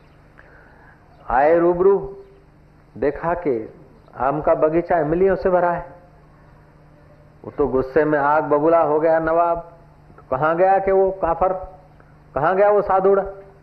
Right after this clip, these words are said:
ढूंढा तो देखा कि तालाब के किनारे ध्यान मग्न। बोले, "अभी बंदगी में बैठ गया ढोंग करने, हमारा बागीचा सत्यानाश कर दिया।"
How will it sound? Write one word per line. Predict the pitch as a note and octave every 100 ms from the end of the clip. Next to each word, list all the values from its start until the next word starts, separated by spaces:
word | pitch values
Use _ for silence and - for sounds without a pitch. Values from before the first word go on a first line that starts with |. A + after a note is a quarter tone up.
| - - - - - - - - G#2+
ढूंढा | A#2+ D#3 E3
तो | -
देखा | D3 D#3+ E3
कि | D#3
तालाब | E3 E3 E3 E3+
के |
किनारे | E3 E3+ F3 F3 E3 - A#2+
ध्यान | A#2+ C#3+ D#3+
मग्न। | E3 E3+ E3+ C#3+ - - - - - - - - -
बोले, | B2 D3+ F3
"अभी | E3 F3
बंदगी | D#3+ D#3+ E3+ F#3
में | F#3
बैठ | F3+ F3+
गया | F3 F#3+
ढोंग | - D#3+ E3
करने, | F3+ F#3 G3 - - - - - - - -
हमारा | C#3 E3 E3+
बागीचा | C3+ D#3+ F3 F3+
सत्यानाश | F3 E3 - F3+ F3 F3+ F3+
कर | F3+
दिया।" | F3 F#3